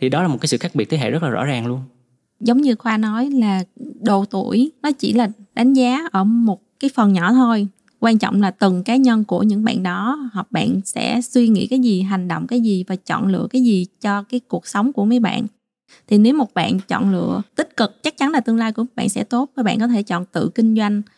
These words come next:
Speaker 2: hoặc là chọn đến một công ty để thực tập, rồi sau đó các bạn trải nghiệm thực tập tại công ty và các bạn đi làm.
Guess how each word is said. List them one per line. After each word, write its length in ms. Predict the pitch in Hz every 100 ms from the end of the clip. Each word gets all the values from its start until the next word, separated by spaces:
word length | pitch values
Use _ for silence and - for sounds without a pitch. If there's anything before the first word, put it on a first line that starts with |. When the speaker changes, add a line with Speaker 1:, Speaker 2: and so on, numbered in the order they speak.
| _ _
Speaker 2:
hoặc 160 | 190
là 100 | 196 175 _
chọn 280 | - 85 190
đến 280 | 202 220 320
một 120 | 254
công 140 | 226 214
ty 260 | 214 208
để 400 | 202 175 202 233 269 -
thực 200 | - 202
tập, 200 | - 233 -
rồi 140 | 190
sau 140 | 185 208
đó 320 | 196 220 269 277
các 160 | 269
bạn 320 | 196 - 196 202
trải 160 | - 233
nghiệm 320 | 233 175 196 -
thực 180 | 202 -
tập 140 | 180 -
tại 100 | 190
công 180 | 214 214
ty 200 | 214 202
và 120 | 196
các 80 | 226
bạn 400 | 190 185 185 185 _ _
đi 200 | - 226
làm. 320 | 220 196 202